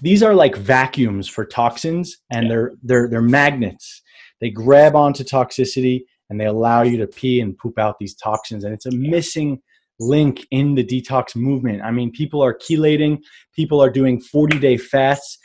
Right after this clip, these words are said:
Speaker 1: and they're not taking binders. And it's like, how do you, how do you, how does the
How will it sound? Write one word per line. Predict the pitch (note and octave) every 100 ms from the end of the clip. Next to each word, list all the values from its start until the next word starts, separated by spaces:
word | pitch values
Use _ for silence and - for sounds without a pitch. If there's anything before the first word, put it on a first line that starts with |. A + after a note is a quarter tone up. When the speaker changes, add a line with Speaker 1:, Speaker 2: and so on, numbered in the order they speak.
| _ -
Speaker 1:
and | B2
they're | A#2+
not | A#2 B2+ C3+ -
taking | C3+ C3 A#2
binders. | A2+ A#2+ C3+ A#2 G#2+
And |
it's | A2 -
like, | A#2 A2
how | - B2+ C#3+
do |
you, | D#3 D#3 C#3+ C3+ - _ _ _ _ _ -
how | D#3 -
do |
you, | F3 F3
how | A2 D3
does | G3 D#3
the | D3